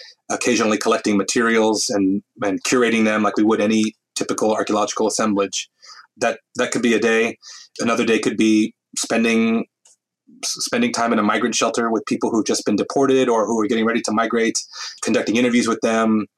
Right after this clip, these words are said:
doing life history, uh, interviews, giving them cameras so that they can photograph their own experiences either in Mexico or on the migrant trail.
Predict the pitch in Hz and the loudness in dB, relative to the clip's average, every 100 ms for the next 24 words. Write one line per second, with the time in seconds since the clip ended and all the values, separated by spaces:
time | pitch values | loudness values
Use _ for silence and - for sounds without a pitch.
0 | - - - - 117 104 104 131 120 123 | -14 -12 -14 -4 0 0 0 0 0 2
1 | 113 110 - - - 113 135 120 110 113 | 2 2 0 -10 -8 -4 0 0 2 4
2 | 110 110 - - - - - 123 131 127 | 4 4 0 -6 -14 -20 -8 -2 2 2
3 | 117 - 127 127 113 110 110 113 - 120 | 0 0 0 2 2 2 0 0 0 0
4 | 113 120 - 107 110 104 - 113 110 104 | 2 0 0 2 2 0 -2 0 0 0
5 | 104 107 107 107 107 110 101 113 110 107 | 0 0 0 2 0 0 -2 0 2 2
6 | 104 101 101 104 104 104 104 101 98 - | 0 2 2 0 0 0 0 0 -2 0
7 | 117 117 113 | 0 0 -2